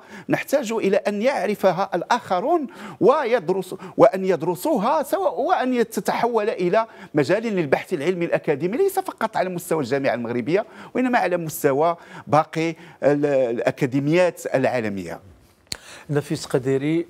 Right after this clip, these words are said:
Speaker 2: آه، ربحنا شوطا أساسيا وكبيرا ومحوريا في تثمين الثقافة المغربية، أولا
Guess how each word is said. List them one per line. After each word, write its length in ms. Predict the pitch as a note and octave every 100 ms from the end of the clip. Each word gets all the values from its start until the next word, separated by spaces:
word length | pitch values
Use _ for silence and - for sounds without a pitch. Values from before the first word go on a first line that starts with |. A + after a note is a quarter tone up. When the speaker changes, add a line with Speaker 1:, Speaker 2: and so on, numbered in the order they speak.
| - D#3+
Speaker 2:
آه، 420 | A#2+ A#2 A#2 - - -
ربحنا 800 | B2 B2 C#3 - B2+ A#2+ B2+ C3 _ -
شوطا 500 | - C#3+ B2 A#2+ B2 -
أساسيا 640 | - C3+ A#2+ - G2+ G2+ G#2+
وكبيرا 760 | F#2+ - G2 A2+ B2 G#2+ A2+ - _ - - - _
ومحوريا 1400 | C3 A2+ A2 A2 - - - D3+ - C3+ A#2+ A#2 A2 A#2 - _ - _ _ - - -
في 220 | B2 A#2+
تثمين 560 | C#3+ - - B2 B2 A#2+
الثقافة 560 | - A2+ - A#2 - A2
المغربية، 600 | G2 G#2 G#2 G2+ G#2+ E3 _ _ _ _ _ _ _ _ _ - - _ _ _ _ _
أولا 320 | C#3+ C#3 C#3